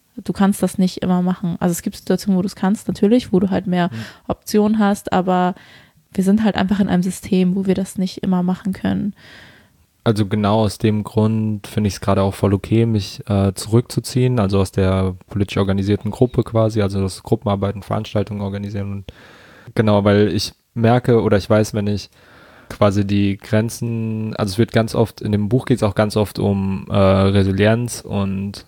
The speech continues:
Speaker 2: was man an Reizen und an Emotionen, Gefühlen aushalten kann, ohne entweder komplett, äh, was bei mir voll, also überwogen hat, auf jeden Fall Panikattacken und, äh, Stress und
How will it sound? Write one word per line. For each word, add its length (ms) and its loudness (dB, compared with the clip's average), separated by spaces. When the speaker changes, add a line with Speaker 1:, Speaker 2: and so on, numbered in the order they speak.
Speaker 2:
was 500 -2
man 300 0
an 320 -4
Reizen 640 0
und 220 -4
an 140 0
Emotionen, 640 0
Gefühlen 440 0
aushalten 520 0
kann, 320 -4
ohne 480 -2
entweder 580 -4
komplett, 440 -2
äh, 120 2
was 140 0
bei 120 0
mir 260 4
voll, 540 2
also 640 -2
überwogen 800 0
hat, 460 -2
auf 240 -6
jeden 200 0
Fall 580 2
Panikattacken 1080 0
und, 580 -4
äh, 320 -2
Stress 420 -2
und 380 -8